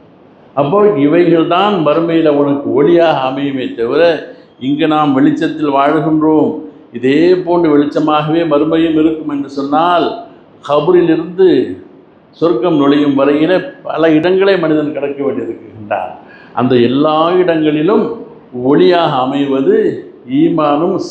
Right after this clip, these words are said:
சாலிஹான் அமல்களை தவிர வேறொன்றுமில்லை என்பதை நாம் விளங்க வேண்டும். எனவே அல்லாஹ் ஜல்ல ஷானஹு வ தஆலா ஈமானை கொடுத்திருக்கிறான். அந்த ஈமானை அழகுபடுத்த சாலிஹான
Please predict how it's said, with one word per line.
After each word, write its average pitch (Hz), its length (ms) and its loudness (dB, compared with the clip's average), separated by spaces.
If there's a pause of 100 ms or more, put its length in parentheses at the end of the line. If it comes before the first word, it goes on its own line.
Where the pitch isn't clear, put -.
சாலிஹான் 143 680 -2 (160)
அமல்களை 135 460 -2
தவிர 131 260 0
வேறொன்றுமில்லை 120 720 0
என்பதை 113 320 -8
நாம் 104 200 -6
விளங்க 101 340 -8
வேண்டும். 78 280 -20 (260)
எனவே 135 220 0
அல்லாஹ் 123 360 2
ஜல்ல 117 320 -4
ஷானஹு 107 420 -6
வ 101 120 -4
தஆலா 143 380 2 (580)
ஈமானை 139 600 0
கொடுத்திருக்கிறான். 143 840 -2 (420)
அந்த 135 240 0
ஈமானை 160 640 2
அழகுபடுத்த 147 760 -2 (120)
சாலிஹான 147 680 -2